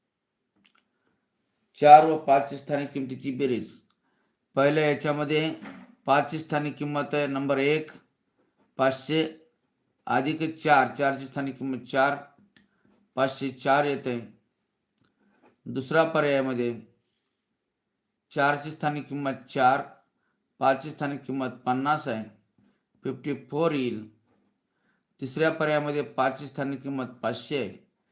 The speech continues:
चार ची स्थानिक किंमत चाळीस आहे, पाचशे चाळीस येईल. आणि चौथ्या पर्यायामध्ये पाच ची स्थानिक किंमत पाच, चार ची स्थानिक किंमत चाळीस, फोर्टी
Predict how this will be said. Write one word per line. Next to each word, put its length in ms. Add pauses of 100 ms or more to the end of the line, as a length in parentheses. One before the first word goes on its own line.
(360)
चार 180
ची 120
स्थानिक 280
किंमत 320 (100)
चाळीस 360
आहे, 160 (1300)
पाचशे 340
चाळीस 480
येईल. 280 (2250)
आणि 280
चौथ्या 360
पर्यायामध्ये 720 (600)
पाच 220
ची 60
स्थानिक 320
किंमत 460
पाच, 460 (560)
चार 260
ची 80
स्थानिक 320
किंमत 420
चाळीस, 640 (540)
फोर्टी 300